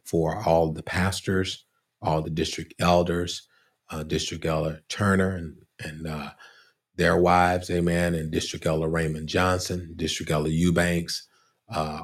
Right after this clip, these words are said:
all of our district elders, all of our bishops, suffragan bishops, and pastors. Let us pray for them, that the Lord will continue,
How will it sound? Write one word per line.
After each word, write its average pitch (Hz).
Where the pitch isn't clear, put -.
all 90
of 87
our 85
district 87
elders, 82
all 80
of 78
our 76
bishops, 82
suffragan 82
bishops, 80
and 78
pastors. 78
Let 82
us -
pray 85
for 78
them, 78
that 78
the 80
Lord 80
will 78
continue, 80